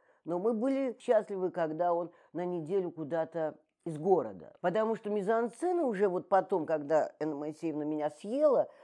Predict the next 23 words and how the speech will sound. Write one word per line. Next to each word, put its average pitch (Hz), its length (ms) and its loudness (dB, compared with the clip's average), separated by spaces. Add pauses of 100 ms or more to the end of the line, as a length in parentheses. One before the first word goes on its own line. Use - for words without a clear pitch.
(200)
а 151 100 0
Зиновий 175 320 0
Яковлевич 147 240 -2
меня 156 220 -2
защитил 214 760 -6 (460)
от 147 180 -6
этого 139 220 -8
съедания 143 560 -2
до 135 120 -8
конца, 147 540 -8 (420)
и 214 140 -4
отдал 240 840 4
Ладе 208 240 6
Гвидоновне 202 560 -2
зав. 165 240 -4
педагогической 156 720 -8
частью, - 500 -12 (680)
сказал: 202 420 0
"Вот, 208 180 -4
Ленка, 160 280 -6
будешь 208 360 -8 (300)
педагогом 156 600 -4
под". - 200 -20